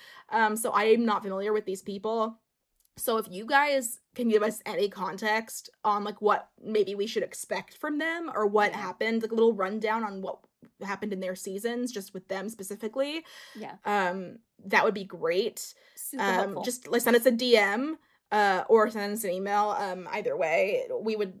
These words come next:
Speaker 1: we'll absolutely read it, respond. We just wanna know what's, what's going on, because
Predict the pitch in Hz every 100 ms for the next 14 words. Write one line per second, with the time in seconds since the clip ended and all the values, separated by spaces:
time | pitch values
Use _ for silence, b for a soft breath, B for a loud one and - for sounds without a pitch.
0 | _ 196 185 214 196 - 202 220 196 196
1 | 185 185 165 127 208 - 175 156 143 156
2 | - 196 185 185 190 190 185 196 185 180
3 | 180 _ _ _ _ _ _ _ - 190
4 | 180 - - - 220 202 196 - 202 175
5 | 80 65 190 196 190 202 175 -